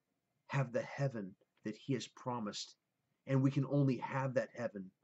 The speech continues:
through Jesus Christ. Why am I saying this? Because there's a lot of people in this world now that want to live without him. They say, "We don't need Jesus,"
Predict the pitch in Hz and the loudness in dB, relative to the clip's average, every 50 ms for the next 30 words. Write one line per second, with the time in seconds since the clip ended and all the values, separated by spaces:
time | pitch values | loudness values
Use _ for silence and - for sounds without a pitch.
0 | _ _ _ _ _ _ _ - - 156 147 127 110 110 123 123 110 104 107 - | _ _ _ _ _ _ _ -4 2 4 4 4 4 4 2 2 2 0 -6 -8
1 | - - - - 120 107 110 104 104 - - - - _ _ _ _ _ _ _ | -8 -8 -6 -2 -2 0 0 -2 -4 -8 -12 -12 -16 _ _ _ _ _ _ _
2 | _ _ _ _ _ _ _ _ _ _ _ _ _ _ _ _ _ _ _ _ | _ _ _ _ _ _ _ _ _ _ _ _ _ _ _ _ _ _ _ _
3 | _ - 113 135 139 135 135 131 127 - - - 127 120 120 113 107 101 101 104 | _ 0 2 2 4 4 2 2 0 -2 -4 -4 -4 -4 -4 -6 -6 -8 -10 -10
4 | - - - - - _ _ _ _ _ _ _ _ _ _ _ _ - - 135 | -10 -12 -12 -14 -16 _ _ _ _ _ _ _ _ _ _ _ _ -8 -2 2
5 | 147 139 117 123 127 117 117 120 110 113 117 123 123 127 - - - 143 135 139 | 4 4 4 4 0 2 2 0 2 2 2 2 2 0 -2 -2 -2 -2 -2 0
6 | 123 123 120 117 117 117 - - - 117 113 110 110 110 113 117 113 107 101 107 | -2 -2 0 0 -2 -4 -6 -6 -6 -4 -4 -2 -2 -2 -2 -2 -2 -4 -4 -6
7 | 104 104 113 113 107 104 98 98 113 117 120 113 113 110 107 104 117 127 123 123 | -6 -4 -4 -4 -4 -4 -4 -4 -2 -2 -2 -2 -4 -8 -6 -6 -6 -6 -6 -8
8 | - - - - _ _ _ _ _ _ _ _ _ _ _ _ _ _ _ _ | -10 -16 -20 -20 _ _ _ _ _ _ _ _ _ _ _ _ _ _ _ _
9 | - - - - - 139 139 139 - 139 127 131 139 135 131 123 110 117 110 104 | -20 -20 -14 -4 2 2 2 4 4 4 4 6 4 4 4 2 0 -2 -4 -4
10 | 104 92 95 98 95 92 98 107 110 - - - - | -4 -6 -6 -8 -8 -8 -12 -12 -12 -12 -12 -14 -16